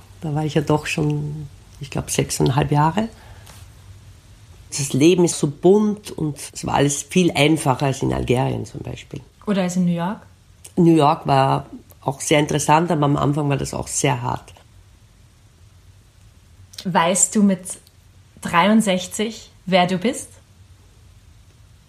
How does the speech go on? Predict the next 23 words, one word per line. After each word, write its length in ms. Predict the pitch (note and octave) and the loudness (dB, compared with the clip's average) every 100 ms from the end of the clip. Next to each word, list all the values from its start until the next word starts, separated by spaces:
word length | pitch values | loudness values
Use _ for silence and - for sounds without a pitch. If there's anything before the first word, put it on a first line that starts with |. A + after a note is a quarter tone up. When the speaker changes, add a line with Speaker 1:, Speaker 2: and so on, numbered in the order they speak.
| - - - _ _ _ - - | -20 -20 -20 _ _ _ -20 -6
Speaker 1:
Ich 220 | F3 - | -6 -4
glaube, 540 | - A2 B2+ F3+ G3 E3 - - | -2 2 2 4 4 2 -2 -8
ich 160 | - | -2
fange 320 | - C#3+ D#3 | 0 2 2
an 240 | - C3+ C#3+ | 4 4 2
zu 180 | - C#3+ | 2 2
wissen, 360 | C#3+ - D3 | 2 2 0
wer 140 | C3 - | -2 -4
ich 160 | - | -10
bin. 360 | - G3 A3 A3 - - - - | -6 -2 0 -2 -4 -16 -18 -2
<laughs> 800 | G3+ - - - A3 - A3+ - - - - - - - - - - E4+ F4 F4+ D#4 C#4+ B3 - | 0 0 -2 -2 -2 0 -2 -2 -8 -12 -20 -20 -20 -20 -20 -14 -4 -2 -2 -4 -6 -6 -6 -4
Speaker 2:
Kannst 200 | G#3+ G3 | -2 -2
du 40 | |
es 60 | G3 | -2
uns 160 | G3 | -2
ein 100 | G3+ | 0
bisschen 220 | F#3+ F#3+ F#3+ | -2 -2 -6
erzählen? 460 | F#3 G3+ G3+ A#3+ A#3+ - - - - - - - - - - - | -6 -8 -8 -10 -14 -20 -20 -20 -20 -20 -20 -20 -20 -20 -20 -8
Speaker 1:
Ich 160 | F3+ | -2
bin 160 | F#3 F3 | 2 4
wenigstens 500 | E3 D3 - D#3 - | 2 0 -4 -8 -8
selbstsicher 880 | - - D#3 D3+ D3+ - G#3 - G3 | -12 -4 -2 0 -2 0 0 0 0
geworden. 720 | F3+ F3 F3 E3+ F3 F#3+ G#3 | 2 4 6 6 4 2 2